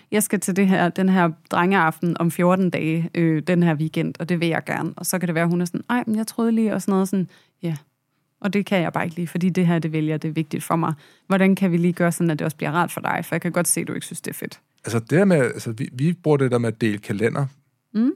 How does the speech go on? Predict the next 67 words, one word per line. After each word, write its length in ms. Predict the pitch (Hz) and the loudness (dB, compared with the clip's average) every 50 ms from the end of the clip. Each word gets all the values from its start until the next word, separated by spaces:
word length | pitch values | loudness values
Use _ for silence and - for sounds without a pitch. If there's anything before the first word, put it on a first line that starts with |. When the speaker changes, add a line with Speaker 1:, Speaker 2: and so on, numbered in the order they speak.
| _ - | _ -4
Speaker 2:
Det 100 | 160 151 | -4 -4
fungerer, 320 | - - 147 131 - 120 | -2 -4 -6 -4 -4 -4
har, 80 | 120 123 - | -4 -4 -6
fungerer 280 | - - 127 113 117 117 | -6 -10 -6 -2 -2 -2
sindssygt 300 | 113 - 175 151 147 135 | 0 -2 -2 -2 -2 -6
godt 140 | 123 104 - | -6 -6 -4
for 80 | - | -6
os. 240 | 98 98 - - - _ - - | -6 -6 -8 -12 -18 _ -16 -8
Speaker 1:
Ja. 160 | 226 226 220 - - | -6 -6 -6 -6 -6
Speaker 2:
Øhm, 360 | - 120 113 107 107 107 104 - | -4 -2 -2 -2 -2 -4 -8 -10
så 140 | - - | -8 -4
det 80 | 117 139 | 0 0
er 40 | 139 | 0
sådan 120 | - 151 | 2 4
noget, 200 | 131 120 113 107 | 2 2 2 0
det 60 | - - _ _ _ _ _ _ _ _ _ _ _ _ _ _ _ _ - | -4 -10 _ _ _ _ _ _ _ _ _ _ _ _ _ _ _ _ -8
er 40 | - | -6
jo 40 | 120 | -6
sådan 100 | - 95 | -6 -6
en 40 | 90 | -8
familiekalender, 720 | - - 104 117 143 - 139 - - 117 120 110 - 117 113 | -8 -6 -6 -6 -4 -6 -8 -6 -4 -4 -4 -4 -6 -6 -8
eller 160 | 107 107 - | -8 -8 -10
sådan 120 | - - 104 | -12 -12 -12
en 40 | |
fælleskalender. 680 | - - 131 - - 143 - - 135 135 131 135 135 131 - _ _ _ _ _ _ _ | -6 -6 -6 -6 -6 -8 -6 -4 -4 -4 -4 -6 -8 -10 -10 _ _ _ _ _ _ _
Og 80 | - 135 | -14 -8
så 100 | - 170 | -4 -2
når 80 | 170 156 | 0 0
man 180 | 139 117 110 | 0 0 -2
skal 260 | - - - 160 175 | -4 -4 -2 0 0
noget, 180 | 170 151 151 143 | 2 2 0 0
så 80 | - 151 | 0 0
noterer 360 | 147 139 131 - - 123 117 | 0 0 -2 0 0 0 0
man 160 | 110 104 101 | 0 -2 -4
det 80 | 101 101 | -6 -2
bare 260 | - 107 120 - - | -2 0 -2 0 -2
ind. 160 | 131 131 135 - _ _ | -4 -6 -6 -8 _ _
Og 80 | _ - - | _ -20 -18
sp-, 120 | - 226 220 | -16 -14 -14
Speaker 1:
Ja. 60 | 214 208 - _ _ - | -14 -14 -16 _ _ -18
Speaker 2:
altså 160 | - - - | -16 -8 -6
i 0 | |
hvert 120 | 113 110 110 | -4 -4 -2
fald, 100 | 117 110 | -4 -4
hvis 120 | 110 104 | -4 -6
det 140 | - - 104 | -8 -8 -8
er 20 | 104 | -6
i 20 | 101 | -6
aftentimer, 460 | 107 - - 113 - - 107 107 104 | -8 -8 -10 -10 -8 -8 -6 -6 -6
vi 180 | 104 107 110 107 | -4 -4 -4 -2
ved 180 | 113 120 117 | -2 -4 -4
fra 100 | 113 - - | -6 -6 -6
otte 240 | 101 110 117 117 - | -4 -4 -4 -4 -6
til 80 | - | -14
fire, 240 | - - 117 113 113 | -10 -6 -4 -4 -2
der 100 | 113 110 | -2 -2
er 40 | 107 | -4
det 80 | 107 | -4
jo 40 | - | -4
bare 200 | - - - - | -8 -8 -8 -8
arbejde. 240 | - 120 117 - - - | -8 -8 -8 -8 -8 -10
Men 80 | 113 - | -6 -2
alt 160 | 139 143 143 | -2 -2 -2
uden 260 | - 135 131 135 143 139 | -2 -2 2 2 2 2
for 100 | - 123 | 0 -2
den 160 | 120 120 117 | -2 -2 -4
tid, 240 | - - - 156 | -6 -6 -4 -4